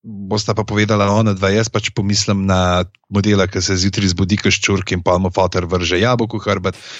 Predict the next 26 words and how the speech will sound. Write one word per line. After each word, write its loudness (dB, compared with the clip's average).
in 0
se 2
jabolk, 0
eh, 0
mal, 2
eh, 2
jabolk 0
zgnije, 2
rana 0
se -6
mu -4
zagnoji 0
in 2
pol 2
smo -6
pri -4
safru. 0
Tako 0
da, 2
eh, 0
Matjaž 0
pa -2
Roman, 2
beseda -2
je 0
vajna. -2